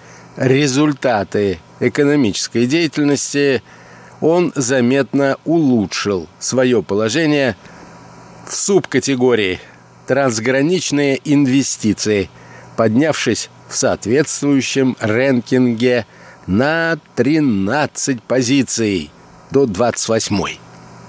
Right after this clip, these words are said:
Составители Всемирного ежегодника конкурентоспособности, который ежегодно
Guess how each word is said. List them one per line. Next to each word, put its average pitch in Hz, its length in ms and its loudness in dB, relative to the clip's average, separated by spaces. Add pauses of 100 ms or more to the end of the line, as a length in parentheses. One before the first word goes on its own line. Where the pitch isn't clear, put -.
(920)
Составители 170 1160 -2 (340)
Всемирного 127 920 2
ежегодника 117 1300 0
конкурентоспособности, 135 1800 0 (720)
который 139 520 2 (200)
ежегодно 127 720 2